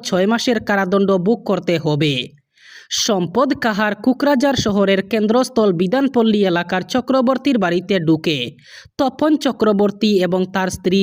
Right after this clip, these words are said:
ডিএন হিমাংশিতা হাইস্কুলের অবসরপ্রাপ্ত প্রধান শিক্ষিকা মধুমিকা চক্রবর্তীকে ধারালো অস্ত্র দিয়ে আক্রমণ করেছিল।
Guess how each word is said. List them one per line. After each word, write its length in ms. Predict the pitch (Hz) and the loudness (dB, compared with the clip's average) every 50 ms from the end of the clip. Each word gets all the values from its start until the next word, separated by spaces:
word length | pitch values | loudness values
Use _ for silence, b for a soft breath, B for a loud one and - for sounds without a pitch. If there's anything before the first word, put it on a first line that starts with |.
| 185 151 | 0 0
ডিএন 320 | 151 180 170 170 185 240 294 | 0 0 0 2 2 2 2
হিমাংশিতা 680 | 254 214 226 220 254 285 285 - - 254 226 240 226 214 | 2 2 2 2 2 0 0 0 -2 -2 -2 -2 -2 -2
হাইস্কুলের 560 | - 202 190 208 202 - - 233 214 214 214 208 208 | 0 -2 -2 -2 -4 -4 -2 0 0 0 0 -2 -2
অবসরপ্রাপ্ত 680 | 190 202 196 - - 277 254 254 - 202 - - - 208 202 | -4 -4 -2 -2 -4 -4 -2 -2 -4 -4 -4 -2 -2 -2 0
প্রধান 320 | 208 226 208 202 220 214 | 0 0 0 2 0 -2
শিক্ষিকা 580 | 208 - 196 170 175 175 190 180 170 165 156 135 135 131 - B B B B B B B B 185 | 0 -2 -2 -4 -2 -2 -2 -2 0 0 -2 -2 -4 -6 -10 B B B B B B B B 0
মধুমিকা 560 | 185 196 202 208 311 302 302 294 - - 247 233 240 | 2 2 2 4 4 4 4 4 2 0 -2 0 0
চক্রবর্তীকে 760 | - 226 214 - 233 233 214 233 220 220 - 233 214 208 214 202 | -2 -2 0 0 0 2 2 0 0 0 -2 -4 -2 0 -2 -2
ধারালো 380 | 180 214 240 254 269 277 294 277 | 0 0 0 0 0 2 2 2
অস্ত্র 260 | 240 214 - - 220 214 208 | 0 0 0 0 0 0 2
দিয়ে 260 | 190 190 190 202 190 185 | 2 2 2 2 2 0
আক্রমণ 440 | 170 180 180 - 202 202 202 208 208 202 | -2 -4 -4 -2 0 0 2 2 0 0
করেছিল। 520 | 208 180 160 156 160 156 - 175 170 156 | 0 0 0 2 0 0 -2 -2 0 0